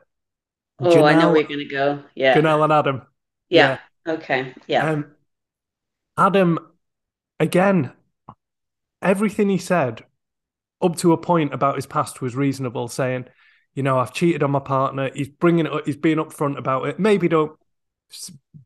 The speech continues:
Speaker 2: say it so much in your vows and
Speaker 1: Got a
Speaker 2: things like
Speaker 1: T-shirt.
Speaker 2: <laughs> Yeah.
Speaker 1: <laughs> "I'm a
Speaker 2: He's maybe
Speaker 1: cheater." <laughs>
Speaker 2: Yeah. He's maybe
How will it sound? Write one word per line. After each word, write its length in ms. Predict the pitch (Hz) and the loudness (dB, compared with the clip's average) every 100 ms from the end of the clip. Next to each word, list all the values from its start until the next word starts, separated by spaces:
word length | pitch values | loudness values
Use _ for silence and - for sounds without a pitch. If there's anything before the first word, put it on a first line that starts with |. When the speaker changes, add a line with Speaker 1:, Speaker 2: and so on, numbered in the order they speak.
| _ _ 120 | _ _ -16
Speaker 2:
say 340 | - 165 156 | -4 0 0
it 100 | - | -2
so 200 | - 139 | -4 -2
much 260 | 135 139 - | -2 -6 -6
in 100 | 131 | -4
your 100 | 127 | -2
vows 400 | 139 135 131 - | 0 0 -2 0
and 100 | 302 | 4
Speaker 1:
Got 80 | 240 | 4
a 60 | |
Speaker 2:
things 240 | 170 277 285 | 4 2 2
like 60 | - | 4
Speaker 1:
T-shirt. 240 | 185 - - | 4 4 -4
Speaker 2:
<laughs> 40 | - - - - | -8 -16 -12 2
Yeah. 540 | 240 - 220 - 151 - - | 2 2 -2 -2 -6 -6 -8
Speaker 1:
<laughs> 120 | - | 2
"I'm 180 | 269 302 | 4 4
a 40 | |
Speaker 2:
He's 80 | - | 6
maybe 100 | 359 | 6
Speaker 1:
cheater." 360 | 330 269 277 - 381 - - | 6 4 2 -4 -14 -14 -4
<laughs> 80 | 202 | 2
Speaker 2:
Yeah. 460 | 214 208 277 - - 302 - - | 4 4 4 2 4 2 2 -6
He's 220 | 185 185 202 | -2 0 2
maybe 320 | 220 - | 2 2